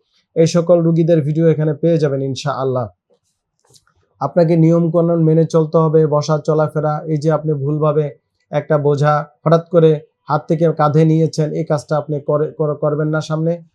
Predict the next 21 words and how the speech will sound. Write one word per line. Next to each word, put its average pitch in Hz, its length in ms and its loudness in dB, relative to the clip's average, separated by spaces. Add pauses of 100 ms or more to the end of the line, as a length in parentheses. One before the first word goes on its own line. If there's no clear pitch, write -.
(140)
আরো 147 160 -2
সাবধানে 151 520 -2
আপনারা 151 380 -2
এই 151 100 -4
কাজগুলা 147 420 -2
করবেন। 165 440 -2 (300)
আপনারা 160 380 -2
কাজের 151 360 0 (360)
নিয়ম 156 340 0
কানুন 151 280 -2
মেনে 156 200 0
চলবেন। 165 480 0
হ্যাঁ, 180 480 -2
এখন 170 240 0
ভালো 147 260 2
আছেন, 160 300 0
ব্যথা 151 300 0
নাই, 165 240 0 (240)
কিন্তু 160 180 0
ইচ্ছা 165 280 -2
মতো 165 420 0